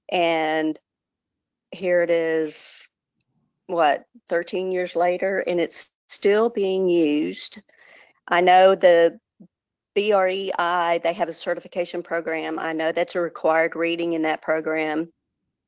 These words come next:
I know the article has been republished in other, like, in T M L publications and things like that. And, um, I was talking to a colleague of mine. I said, "Man, I can't believe that article is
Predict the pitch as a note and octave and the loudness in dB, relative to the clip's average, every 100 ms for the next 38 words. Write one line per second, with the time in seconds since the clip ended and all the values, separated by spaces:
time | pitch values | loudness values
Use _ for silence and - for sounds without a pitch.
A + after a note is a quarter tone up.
0 | _ - G3+ G3 F#3 E3 E3 D#3+ E3 E3+ | _ -12 -6 0 2 4 4 4 4 4
1 | E3+ E3 D#3+ - F3 E3 D#3+ E3+ E3+ D#3+ | 4 4 0 0 0 0 -2 -2 0 0
2 | E3+ E3+ - D#3+ D#3+ D#3+ E3+ E3 D#3+ - | 2 0 -2 0 0 2 4 2 -2 -14
3 | - - _ E3+ E3+ D#3 D3+ D3+ - F3 | -20 -20 _ 0 2 0 0 -4 -4 0
4 | E3+ D#3+ D#3+ D#3+ E3 - E3 E3 - E3 | 2 2 2 2 0 0 0 0 -2 -4
5 | - E3+ E3 E3 E3 D#3 D3 D#3+ D#3+ D3+ | -2 -4 -4 -4 -4 -6 -4 -8 -6 -8
6 | - E3 D#3 D3+ - _ - - _ _ | -2 0 2 0 -4 _ -20 -20 _ _
7 | _ F#3 E3+ E3 D#3+ D#3+ D#3 - D#3+ D3+ | _ 2 4 4 2 2 0 0 -2 0
8 | D3+ D3 D3 _ - F3 - E3 F#3+ F#3 | 0 -2 -6 _ -4 -4 0 -2 0 -2
9 | D#3+ - E3+ F#3+ F3+ D#3 D3 D3+ D3+ D#3+ | -2 2 4 4 2 0 -2 -2 -2 -4
10 | - D3+ - G3 B3 F3 D#3+ F#3+ - D#3+ | -4 -6 -6 -6 -4 -4 -6 -6 -4 0
11 | F3+ A3 D#3 D3+ D#3+ E3 G3 F#3+ D#3+ E3 | 0 0 0 0 2 2 2 0 0 0
12 | - | -2